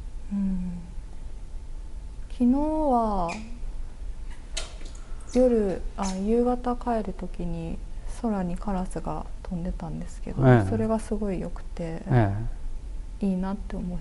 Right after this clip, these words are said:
Speaker 1: ました。
Speaker 2: ああ。
Speaker 1: <laughs> それをし-、
Speaker 2: それが
Speaker 1: 詩に書くかどうかは分かんないですけど。
Speaker 2: あ、詩に書くか分からないけれども、何かそういう、まあ、ね、我々の周りで、
Speaker 1: <laughs>
Speaker 2: まあ、あの、カラスは普通に飛んでるわけじゃないですか。
Speaker 1: はい。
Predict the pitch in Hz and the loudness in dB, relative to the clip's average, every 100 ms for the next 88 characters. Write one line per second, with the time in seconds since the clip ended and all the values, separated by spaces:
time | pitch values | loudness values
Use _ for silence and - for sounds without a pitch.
0 | - - - 247 - 330 349 349 339 349 | -4 -6 2 4 8 10 12 12 10 10
1 | 330 349 - 494 587 - 302 277 294 302 | 8 6 4 6 6 8 12 12 12 12
2 | 294 277 - 285 277 285 294 - - 226 | 12 8 6 6 8 8 8 8 6 10
3 | 208 233 226 214 190 156 151 - 156 156 | 12 12 12 10 12 12 10 10 10 10
4 | 165 156 143 151 151 151 147 135 147 143 | 10 8 6 6 6 6 6 4 2 2
5 | 156 190 170 160 165 151 135 - - 139 | 4 6 6 6 4 4 2 0 2 6
6 | 139 139 135 135 - - - - - - | 8 8 8 4 -2 -6 -4 -4 -4 -4
7 | - - - 190 170 120 - - - - | -4 -6 2 8 10 10 6 -4 -6 -6
8 | - - 180 98 - 147 151 160 131 - | 0 8 8 8 10 12 12 12 10 10
9 | 143 139 131 320 262 247 294 285 302 - | 10 10 12 12 12 12 8 4 2 0
10 | 151 147 143 135 104 - - - - 135 | 4 6 10 10 10 6 -4 -10 0 4
11 | 120 110 123 - - 160 127 - 95 - | 6 4 2 -4 8 12 12 10 2 4
12 | 131 120 113 127 113 113 82 - 98 90 | 8 8 8 8 8 8 6 6 8 8
13 | 85 87 - - - 254 | 8 8 6 4 2 2